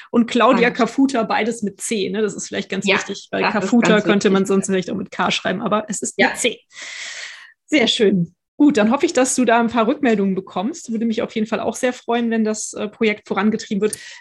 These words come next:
Speaker 1: Äh, so spätestens in vierzig Jahren würde ich auch gerne da einziehen wollen.
Speaker 2: Ja,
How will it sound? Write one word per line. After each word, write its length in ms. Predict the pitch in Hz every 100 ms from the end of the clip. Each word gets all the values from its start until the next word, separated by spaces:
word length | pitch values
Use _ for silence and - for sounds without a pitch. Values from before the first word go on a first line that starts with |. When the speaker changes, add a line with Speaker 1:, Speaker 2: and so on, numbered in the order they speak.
| - -
Speaker 1:
Äh, 180 | 254 262
so 200 | 277 294
spätestens 440 | 294 339 - 285
in 100 | 262
vierzig 320 | 240 311 269
Jahren 200 | 247 254
würde 140 | 233 240
ich 160 | -
auch 120 | 214 -
gerne 180 | -
da 80 | -
einziehen 400 | - - - -
wollen. 120 | - 320 - - - - 302 339
Speaker 2:
Ja, 100 | 339